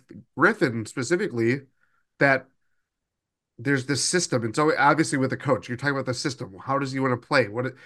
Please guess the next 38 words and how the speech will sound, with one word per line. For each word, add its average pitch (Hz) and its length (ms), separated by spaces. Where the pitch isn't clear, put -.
you 120 140
see 147 380
his 135 240
mind 127 540
through 123 180
how 120 360
the 120 120
team 143 400
plays. 92 540
Well, 147 680
<laughs> - 420
the 147 100
Bucks, 170 460
it 123 100
was 147 180
very 147 340
hard 143 260
to 147 80
figure 151 280
out, 156 180
well, 185 160
if 185 120
you're, 180 320
things 240 220
are 190 100
going 170 280
good, 196 300
but 135 160
it's 139 220
so 185 380
colossally 151 760
bad 143 340
on 120 200
one 127 180
end 131 100
of 117 100
the 107 80
floor, 120 600